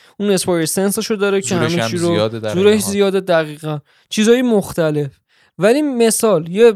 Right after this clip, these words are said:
Speaker 1: کاراکتری مثل سوپرمن همه کار دیگه می‌کنه. خب به چی بشناسیش؟
Speaker 2: و این هویت نداره.
Speaker 1: دقیقاً یونیک نیست.
Speaker 2: یونیک نیست.
Speaker 1: دقیقاً، دقیقاً.
Speaker 2: این، اه، مسئله،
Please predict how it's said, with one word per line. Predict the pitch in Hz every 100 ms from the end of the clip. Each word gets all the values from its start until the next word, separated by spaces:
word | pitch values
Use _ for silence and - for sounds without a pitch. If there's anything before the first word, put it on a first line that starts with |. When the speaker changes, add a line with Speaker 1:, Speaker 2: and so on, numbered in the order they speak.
| 175
Speaker 1:
کاراکتری | - 170 160 170 165
مثل | 165 165
سوپرمن | - 175 165 165 170 214
همه | - 254 254 285
کار | 320 302 320
دیگه | 320 302 277
می‌کنه. | 285 294 220 170 139 139
خب | 180 214 208 196
به | 214
چی | - - 233
بشناسیش؟ | 180 - 147 135
Speaker 2:
و |
این | 127 180
هویت | 160 151 127 131 151 170 156
نداره. | 151 131 107 101 117
Speaker 1:
دقیقاً | 175 170 165
یونیک | 156 196 220 - -
نیست. | 156 131 - -
Speaker 2:
یونیک | 131 127 143 -
نیست. | 131 110
Speaker 1:
دقیقاً، | 147 143 135 131 151 _
دقیقاً. | 143 139 143
Speaker 2:
این، | 143 151 139 _
اه، | 123
مسئله، | 120 120 117 - 117 123 151 156 131